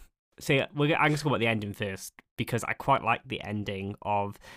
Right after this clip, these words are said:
Speaker 2: them being, him being like, "Yeah, you get twenty-five years, but because you're a good person, you can get out after five." And then, 'cause all, they were like, all the people like it going, "He's a nice guy. He did crime, but he's a nice guy."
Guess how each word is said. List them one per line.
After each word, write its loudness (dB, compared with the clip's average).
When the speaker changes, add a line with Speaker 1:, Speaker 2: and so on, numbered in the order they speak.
Speaker 2:
them 4
being, 2
him 2
being -2
like, -8
"Yeah, -4
you -4
get -4
twenty-five 0
years, -2
but 2
because 2
you're 2
a -2
good -10
person, -6
you -6
can -2
get -4
out -14
after -12
five." -6
And 2
then, 4
'cause 0
all, 2
they 2
were 4
like, 2
all 6
the 2
people 2
like 4
it 0
going, 4
"He's 4
a 4
nice 4
guy. 0
He 0
did 0
crime, -2
but -2
he's -4
a 0
nice -4
guy." -8